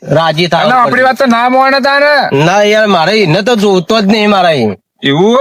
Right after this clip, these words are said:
Speaker 1: મારા આમ હજાર દુશ્મની છે, કેવી હોય એકબીજાને ભેગા થયા મોઢામાં તાકીએ ને તો મેળ આવતો નહીં.
Speaker 2: તમે મારું કેવું તો નહીં મોને.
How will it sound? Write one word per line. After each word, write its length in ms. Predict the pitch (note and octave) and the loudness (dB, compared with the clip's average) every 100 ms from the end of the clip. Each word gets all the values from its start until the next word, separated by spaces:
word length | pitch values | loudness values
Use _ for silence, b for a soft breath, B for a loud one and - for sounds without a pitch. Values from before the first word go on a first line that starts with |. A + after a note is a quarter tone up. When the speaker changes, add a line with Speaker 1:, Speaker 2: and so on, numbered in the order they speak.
| C#4 | 0
Speaker 1:
મારા 240 | D#3 G3 | 0 0
આમ 460 | A#3 G#3+ F3+ A#3 A3 | 0 0 0 0 0
હજાર 400 | F#3+ F#3 E3+ B3 | -2 -4 -4 -2
દુશ્મની 480 | A3+ F3+ E3+ A3 A3 | -2 -2 0 0 0
છે, 120 | A3+ | -2
કેવી 280 | G3+ A#3+ B3+ | -2 -2 0
હોય 220 | A#3+ A#3+ | 2 0
એકબીજાને 600 | A3 G#3+ G#3+ A3 A#3 A#3 F#3+ - - _ _ - | 0 0 0 0 0 0 0 -4 -12 _ _ -4
ભેગા 280 | D#3 D#3 G3+ | -2 0 -2
થયા 180 | A3+ B3 | 0 0
મોઢામાં 460 | G#3 D3 F3 G#3+ | 0 0 0 0
તાકીએ 340 | G#3+ G#3 G3 C4+ | 0 -2 -2 -2
ને 140 | B3 | -2
તો 160 | A3 A#3 | -2 0
મેળ 260 | G3 G3 | 0 0
આવતો 260 | F3+ D3+ D#3 | -2 -2 -2
નહીં. 140 | C3+ | 0
Speaker 2:
તમે 80 | F3 | 0
મારું 260 | G3 F#3 F#3 | 0 -2 -2
કેવું 140 | G#3 | -2
તો 60 | G#3 | 0
નહીં 160 | G3 | 2
મોને. 440 | G#3+ B3+ C4 F#3 | 2 2 0 -2